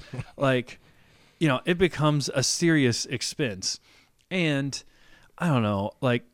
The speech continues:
Speaker 2: you don't really get to know somebody. Um, and so now my go-to, every time, first date, we're going for a walk.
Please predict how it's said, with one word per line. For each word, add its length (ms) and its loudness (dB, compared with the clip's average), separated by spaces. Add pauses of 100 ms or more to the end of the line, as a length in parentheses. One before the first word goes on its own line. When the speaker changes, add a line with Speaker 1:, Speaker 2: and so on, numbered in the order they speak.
(320)
Speaker 2:
you 120 0
don't 140 2
really 180 0
get 160 -4
to 80 -8
know 180 0
somebody. 580 0 (220)
Um, 680 -2
and 140 -6
so 220 -2
now 640 0 (200)
my 200 -2
go-to, 460 0 (440)
every 160 6
time, 340 4
first 300 2
date, 260 -4
we're 120 0
going 200 2
for 120 -8
a 40 -4
walk. 380 -8